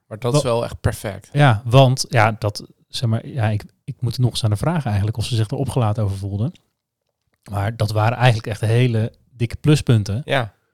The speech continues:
Speaker 2: Van, "Wow, jij bent, <laughs> ja, jij bent, eh,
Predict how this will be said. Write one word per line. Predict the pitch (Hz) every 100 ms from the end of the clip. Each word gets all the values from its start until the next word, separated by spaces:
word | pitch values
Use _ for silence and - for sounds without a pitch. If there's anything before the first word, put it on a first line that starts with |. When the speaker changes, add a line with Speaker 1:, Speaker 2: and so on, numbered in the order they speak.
| _
Speaker 2:
Van, | _ 120 117 -
"Wow, | 127 123 107 110
jij | 147 120
bent, | 107 120 127 - 143
<laughs> | 151 127
ja, | -
jij | 123 127
bent, | 123 135 131
eh, | 120 120